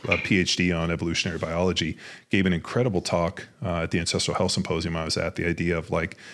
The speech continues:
and he, he's got a bunch of books on, like, you know, how to starve off, uh, aging and goes through this whole deal. And one of the things is, like, if your perception of yourself is old, you will manifest as being old. If what you look in the mirror is, sees old and you feel old and you tell yourself you're old, you end up becoming,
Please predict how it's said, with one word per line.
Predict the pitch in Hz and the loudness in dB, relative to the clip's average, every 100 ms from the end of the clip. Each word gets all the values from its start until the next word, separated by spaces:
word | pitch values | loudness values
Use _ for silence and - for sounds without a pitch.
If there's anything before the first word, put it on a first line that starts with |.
| - | -6
and | 90 | 0
he, | 95 98 | 4 4
he's | 107 98 | 4 2
got | 90 | 2
a | 82 | 2
bunch | 95 90 | 0 0
of | 85 | 0
books | - 85 - 82 | 0 0 0 0
on, | 82 | 0
like, | 85 82 - - - - - | -2 -2 -6 -14 -18 -14 -2
you | 90 | 0
know, | 85 | 2
how | 95 90 | 4 4
to | |
starve | 78 - 82 80 | 4 2 0 0
off, | 80 82 82 - | 2 2 0 0
uh, | 85 82 - | 0 0 0
aging | 92 85 85 80 80 | 2 2 0 -2 -2
and | 82 | -2
goes | 87 85 | -2 0
through | 87 | -2
this | 82 - | -2 -2
whole | 82 | -2
deal. | 90 95 87 | 0 0 2
And | 85 | 0
one | 85 | 0
of | 80 | -2
the | |
things | 87 90 - | -2 0 0
is, | 85 | 0
like, | 87 85 | 0 0
if | 95 - | -2 0
your | 92 107 | 2 2
perception | 120 - 113 117 - | 0 2 0 0 2
of | 110 104 | 2 2
yourself | 107 - 98 - | 2 2 0 0
is | 90 | 2
old, | 98 113 131 - _ - - - - | 2 2 -2 -8 _ -20 -20 -20 -2
you | - 107 | 4 6
will | 95 | 6
manifest | 90 92 90 - 92 - | 6 4 2 2 0 2
as | 85 - | -2 0
being | 82 82 | -2 -2
old. | 76 73 - - _ _ - | -6 -8 -12 -16 _ _ -4
If | 90 - | -4 0
what | 101 101 | 2 2
you | 90 | 2
look | 87 101 110 | 2 2 4
in | 98 | 4
the | 85 | 4
mirror | 87 90 82 - - - - - - | 2 2 2 -2 -8 -20 -20 -12 -4
is, | - | 0
sees | - 101 95 95 | 4 6 6 6
old | 90 90 87 | 4 4 2
and | 82 | 0
you | |
feel | 78 - 95 92 | -2 2 4 6
old | 90 87 87 | 4 4 2
and | 80 | -2
you | 78 | -2
tell | - 92 | 2 4
yourself | 92 90 92 95 | 4 2 2 2
you're | 95 | 2
old, | 98 104 98 | 4 2 2
you | 90 | 2
end | 87 | 2
up | 80 - | 0 -2
becoming, | 90 98 87 85 | -2 -2 0 -2